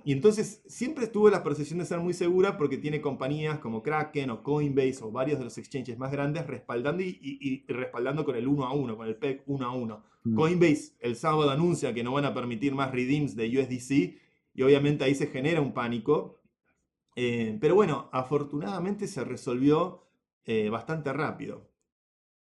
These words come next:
Speaker 2: M-, mira, a mí una cosa que, que, que me sorprendió haciendo un poquito la, la lectura obligatoria de este,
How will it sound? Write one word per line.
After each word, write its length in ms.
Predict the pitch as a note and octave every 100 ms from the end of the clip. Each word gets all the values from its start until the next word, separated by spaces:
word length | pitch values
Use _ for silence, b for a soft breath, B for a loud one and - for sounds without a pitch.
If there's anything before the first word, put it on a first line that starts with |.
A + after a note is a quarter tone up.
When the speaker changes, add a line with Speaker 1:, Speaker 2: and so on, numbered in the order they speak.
| _ _ _ -
Speaker 2:
M-, 140 | A2 -
mira, 300 | A#2 C3 B2
a 120 | -
mí 160 | C3+ G3
una 200 | F#3+ D3
cosa 200 | E3 E3+
que, 380 | B2+ G#2+ G#2+ G2+
que, 600 | G#2+ G2+ G2 F#2 F2+ -
que 100 | A2
me 80 | G#2+
sorprendió 880 | A2 G2+ G#2+ A2 B2+ C#3 C#3+ - -
haciendo 300 | G#2 - A#2
un 60 | G2
poquito 300 | G#2 G#2+ G#2+
la, 160 | F#2+
la 140 | - F#2+
lectura 480 | F#2+ - A#2 A2
obligatoria 500 | G2+ G2 F#2+ A2 A2
de 100 | G2+
este, 180 | G#2 -